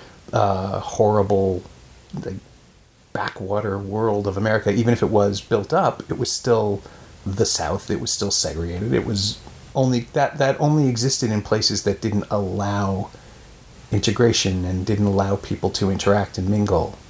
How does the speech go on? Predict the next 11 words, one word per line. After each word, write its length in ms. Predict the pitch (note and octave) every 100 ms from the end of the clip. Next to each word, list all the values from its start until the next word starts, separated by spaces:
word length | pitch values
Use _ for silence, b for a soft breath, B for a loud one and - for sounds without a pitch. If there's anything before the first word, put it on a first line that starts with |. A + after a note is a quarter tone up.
| -
You 80 | E3
know, 60 | G#2
like, 120 | G#2+
racism 380 | A#2 B2 C3 A#2
goes 220 | A2+ G#2+
away 380 | G#2 G2+ A2+ G#2+
when 200 | G2 F#2+
you're 120 | F#2+
surrounded 680 | - - F2+ F#2+ G#2 G#2+ G2+
by 200 | F#2+ F2
everybody. 640 | A2+ G#2+ F2+ - C2+ -